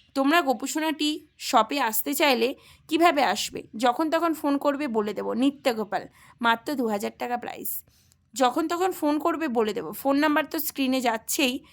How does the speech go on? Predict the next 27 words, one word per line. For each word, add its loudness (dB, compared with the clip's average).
আর 6
স্টেশনে 2
নামবে, 2
কোন্নগর 2
স্টেশনে -2
যদি 0
নামো, 4
তাহলে 4
তোমরা 2
এক 0
নম্বর 4
প্ল্যাটফর্মের 0
দিকে -2
আসবে। 0
এসে 2
তোমরা 4
বলবে, 2
"গিনিমোহর 2
জুয়েলার্স, 2
চুয়াল্লিশ 4
নম্বর 2
রেশন 0
দোকান -2
যাব।" -4
বারো 4
মন্দির 0
লাইনের 2